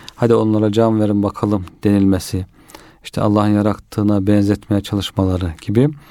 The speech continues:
en çok o sebep olarak o. İkinci bir sebep de bu putçuluğa sebep olması, putçuluğun bu şekilde başlaması tarihte, resimlerle, e, su, heykellerle başlaması,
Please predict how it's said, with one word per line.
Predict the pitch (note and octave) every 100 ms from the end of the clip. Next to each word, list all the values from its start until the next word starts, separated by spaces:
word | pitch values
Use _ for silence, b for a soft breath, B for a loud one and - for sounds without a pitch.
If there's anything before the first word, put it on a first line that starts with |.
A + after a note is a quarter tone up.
| B B B B B B _ -
en | C#3+
çok | C#3 C#3 C#3+ -
o | A#2 A#2 A2 G#2+ G#2 - - - -
sebep | - A#2
olarak | G#2+ G#2+ A#2+ B2+
o. | A2+ C#3+ C3
İkinci | - C#3 C3 B2+
bir | B2
sebep | - A#2 A2
de | D3 D#3+ E3 - _ _ _ _ - - -
bu | C3
putçuluğa | - C#3 C#3+ C3 A#2+ C#3+
sebep | C#3 B2 A2+ A2
olması, | G2 G2 - A2+ A2 _ _ B B B B B
putçuluğun | - - B2 A#2 A#2 A2+
bu |
şekilde | - A2+ A2+ A2
başlaması | A2 G#2 A2+ G#2+ -
tarihte, | A2 G2+ G2+ - A2 A#2 b b b b b b -
resimlerle, | C3+ A2 - A2+ A2 G#2+ G2+ G#2 - - _ - - - -
e, | A2
su, | - A2+ A2+
heykellerle | G2+ A#2 G#2 A2 G#2 G#2+ G2+ F#2+
başlaması, | G2 F#2 G2 F#2+ - B2